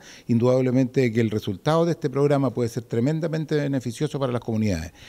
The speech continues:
Esto no es un programa que esté, eh, está solamente dispuesto por, por las distintas comunas, así que ella va a recorrer la provincia, la región, así que esperamos que le vaya muy bien y que los resultados de este programa,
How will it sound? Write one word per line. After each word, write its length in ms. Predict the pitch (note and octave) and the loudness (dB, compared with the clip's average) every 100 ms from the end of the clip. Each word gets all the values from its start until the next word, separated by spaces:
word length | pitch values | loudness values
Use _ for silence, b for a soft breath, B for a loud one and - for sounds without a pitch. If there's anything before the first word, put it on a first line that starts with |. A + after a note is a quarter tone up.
| B B | B B
Esto 440 | C#3+ C#3 - D#3 D3+ | 0 0 2 0 2
no 160 | A#2+ C3 | 2 2
es 120 | C3+ | 2
un 120 | D3+ | -2
programa 520 | D3+ C#3+ C#3+ C#3+ C#3+ | 2 2 4 2 2
que 100 | B2+ | -2
esté, 220 | A#2+ - C3 | -2 0 0
eh, 600 | A#2+ C3+ A#2 G#2+ G#2+ B2 | 0 0 2 2 0 -4
está 500 | - C3+ C3 C3+ A#2+ | 0 2 2 0 -4
solamente 800 | - D3 D3 D#3 C#3 E3 D#3+ C#3 | 0 0 2 -2 -4 -4 -2 0
dispuesto 560 | B2 - C3+ - C3 | -2 0 -2 0 -2
por, 400 | B2 A#2 A#2 - b b b | 0 0 0 -6 b b b
por 120 | A#2 A2+ | 0 2
las 200 | G#2+ G#2 | 2 0
distintas 420 | G#2 C#3+ C#3+ D#3+ | -2 -2 0 0
comunas, 460 | E3 F3+ G3+ A#3 B B B | 4 4 4 0 B B B
así 340 | A#2+ - C3+ | -4 0 -2
que 520 | A2+ B2+ B2 B2 B2 C3 | 2 4 4 2 2 2
ella 240 | C3 B2+ | 2 0
va 80 | A#2+ | 0
a 40 | |
recorrer 360 | A2+ G2+ A2+ B2 | -2 -2 0 2
la 140 | A#2 | 2
provincia, 440 | A2 A2+ D3 C#3+ D#3 | 4 4 4 2 0
la 100 | C#3 | 0
región, 420 | C3 F3+ G3+ G#3+ B B | 2 2 2 0 B B
así 360 | - A2+ A#2 A2 | -10 -4 -2 2
que 100 | A#2 | 2
esperamos 540 | A2 B2 B2 C#3+ C#3+ | 2 2 2 2 -2
que 120 | A#2 A2 | -2 -2
le 80 | |
vaya 180 | A2+ A#2 | 0 2
muy 180 | A#2+ D3 | 2 2
bien 280 | D3+ F#3 F#3+ | 4 2 0
y 120 | C#3 | -4
que 100 | A#2+ | -2
los 100 | A#2 | -2
resultados 500 | G#2 G#2+ F#2+ B2 G#2 | -4 -8 -2 0 2
de 60 | C3+ | 2
este 160 | - | 0
programa, 500 | D3 D3+ D#3+ D3 G#2+ | 0 2 4 2 -2